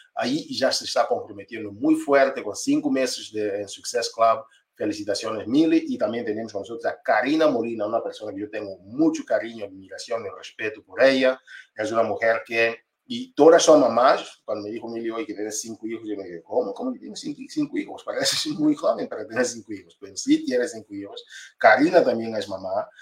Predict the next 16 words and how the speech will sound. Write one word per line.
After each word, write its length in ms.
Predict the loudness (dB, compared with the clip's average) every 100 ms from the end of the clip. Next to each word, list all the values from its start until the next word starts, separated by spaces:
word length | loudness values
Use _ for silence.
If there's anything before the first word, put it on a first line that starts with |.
| -18 -6
Entonces, 380 | 2 4 4
esas 140 | 0 -2
mujeres 380 | 2 4 4 4
están 200 | 2 2
haciendo 720 | 0 -2 0 2 0 -2 -4
de 100 | -4
sus 240 | -6 -4
hogares 840 | -4 4 6 6 2 -6 -10 -12 _ _ _
nidos 920 | -12 0 6 6 6 -2 -4 -6 -12 _
de 140 | -10
crecimiento 720 | -6 -6 -6 -4 2 2 0
y 40 | -6
desarrollo 400 | -6 -4 -2 -4
personal, 560 | -6 -8 -2 0 -2 -8 _
nidos 840 | -6 4 8 10 8 6 0 -2 -8 -16 _
de 640 | _ -2 6 8 6 2